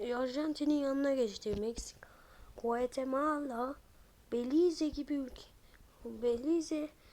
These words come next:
Küba ülkeleri Arjantin'in yanına geçti. O s-, o sırada Şili müttefiği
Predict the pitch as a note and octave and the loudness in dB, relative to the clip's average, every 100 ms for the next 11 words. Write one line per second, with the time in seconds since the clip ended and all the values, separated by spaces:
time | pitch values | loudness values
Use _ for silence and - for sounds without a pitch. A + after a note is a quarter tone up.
0 | - - - - E4 D#4 C4 C#4+ - - | -6 -6 -4 -2 0 2 0 -2 -8 -20
1 | - - - - - - - - - - | -20 -20 -20 -20 -20 -20 -20 -20 -20 -20
2 | - - - - - - - - - A#3+ | -20 -20 -20 -20 -20 -20 -20 -20 -16 -4
3 | C4 C4 - C4 B3+ B3 C#4+ C4+ - - | -2 -2 -4 -2 0 0 -2 -4 -14 -20
4 | - - - - - - - - - - | -14 -12 -12 -16 -20 -20 -20 -20 -20 -20
5 | - - - A#3 A#3+ C#4 E4+ E4+ D#4+ D4+ | -20 -18 -4 0 2 2 2 2 2 2
6 | C#4+ C#4+ C#4 C#4 C4 C#4 C4+ B3 G#3+ G#3 | 0 0 0 -2 -4 -4 -6 -4 -6 -8
7 | - G#3+ G3+ - D4+ G3 - - - - | -10 -8 -8 -6 -6 -6 -10 -20 -20 -20
8 | _ - - - - - - D#4+ D#4+ E4 | _ -20 -20 -20 -20 -10 -2 0 0 -6
9 | D#4 - - - - - - - - A#3+ | -8 -8 -20 -20 -20 -20 -18 -18 -6 -4
10 | A3+ - D#4 E4 D#4+ D4+ - C#4+ - D4 | -2 -2 -2 2 2 0 -4 -8 -6 -4
11 | D4 | -4